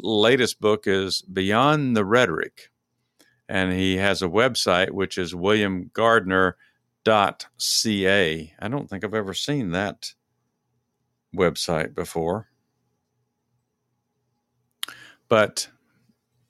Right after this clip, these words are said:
uh, let me, uh, I gotta switch over here. Bear with me for a second. I always have to do this. I apologize. It's just,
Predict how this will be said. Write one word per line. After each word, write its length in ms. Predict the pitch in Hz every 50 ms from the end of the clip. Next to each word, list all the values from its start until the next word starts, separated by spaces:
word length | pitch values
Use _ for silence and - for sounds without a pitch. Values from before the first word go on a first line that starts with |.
| _ _ _ _ - - - - - - - - - - _ _ _ _ -
uh, 420 | 113 107 113 117 117 117 113 117
let 160 | 120 135 156 170
me, 460 | 170 151 135 127 120 117 107 78 76
uh, 220 | 98 98 101 101
I 80 | 98 92
gotta 200 | 87 95 85 85
switch 320 | - - - 98 - -
over 180 | 90 82 80 82
here. 240 | 85 87 85 87 85
Bear 280 | 78 90 92 92 92
with 200 | 87 87 82 -
me 140 | 87 85 82
for 180 | - - 87 82
a 40 |
second. 320 | - - 87 87 - 110 -
I 80 | 65
always 340 | 107 127 123 101 90 78 -
have 140 | - 135 -
to 80 | - -
do 160 | - - 67
this. 300 | 64 - - - - -
I 180 | 78 78 80 80
apologize. 720 | 78 _ - 80 78 80 82 82 92 87 92 104 101 -
It's 140 | 107 92 -
just, 360 | - - 98 90 - - -